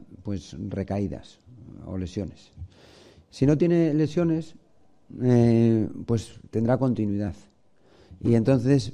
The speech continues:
podrá llegar a un muy buen nivel. Pero ahora tampoco le podemos exigir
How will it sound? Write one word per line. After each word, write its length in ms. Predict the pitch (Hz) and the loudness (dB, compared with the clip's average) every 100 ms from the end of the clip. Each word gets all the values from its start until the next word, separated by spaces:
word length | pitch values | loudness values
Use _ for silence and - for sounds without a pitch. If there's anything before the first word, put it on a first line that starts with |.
| - | -12
podrá 260 | - 113 120 | -2 2 4
llegar 480 | 120 120 123 123 - - - - | 4 4 2 0 -8 -16 -18 -16
a 140 | 113 113 | -6 -2
un 320 | 113 110 101 | -2 -2 -2
muy 140 | 113 | -2
buen 220 | 107 95 92 | -2 -2 -6
nivel. 240 | 87 78 - - - _ _ | -8 -12 -18 -20 -20 _ _
Pero 140 | 143 | -4
ahora 140 | 170 180 | 0 2
tampoco 340 | 170 156 151 | 2 2 2
le 60 | 131 | 0
podemos 380 | - 110 104 101 | 0 -2 -2 -6
exigir 460 | 95 95 113 104 | -6 -4 -2 -2